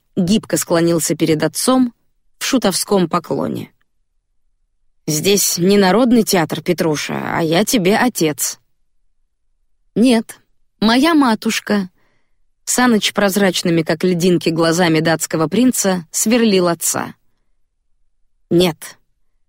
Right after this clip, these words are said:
отец и мать, муж и жена, муж и жена — единая плоть, а поэтому..." "Твоя мать умерла", сказал Александр Кузьмич.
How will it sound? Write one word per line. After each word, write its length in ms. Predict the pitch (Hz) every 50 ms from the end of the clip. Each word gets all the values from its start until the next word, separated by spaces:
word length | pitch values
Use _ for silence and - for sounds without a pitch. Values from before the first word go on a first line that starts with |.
| _ _ _
отец 580 | - 156 165 165 - 254 277 285 - - - -
и 140 | - 185
мать, 500 | 175 165 175 226 226 - - - - - - _ _ _ _ _ _ _ _ _ _ _ _ -
муж 340 | 175 208 247 254 - - -
и 100 | - 208
жена, 540 | 170 170 175 156 156 160 190 208 190 185 - _ _ _ _ _ _ _ _ _
муж 360 | 165 185 220 240 214 - - -
и 120 | 175 170
жена — 460 | 156 160 156 156 180 226 240 240 214 - _ _ _ _ _ _ _
единая 580 | - 202 247 226 202 285 269 254 247 240 240 202
плоть, 520 | - 175 165 170 165 156 - - - -
а 140 | - - 170
поэтому..." 720 | 160 190 202 240 277 277 - 254 247 240 233 233 226 208 180 _ _ _ _ _ _ _ _ _ _ _ _ _ _ _ _ _ _ _ _ _ _
"Твоя 320 | - 170 185 196 202 202
мать 240 | 214 214 208 - -
умерла", 460 | - 202 202 202 196 202 202 190 165
сказал 380 | 151 - - 175 151 160 160 165
Александр 480 | 160 156 151 - 175 165 165 156 151
Кузьмич. 580 | - - 165 151 156 156 151 151 - - -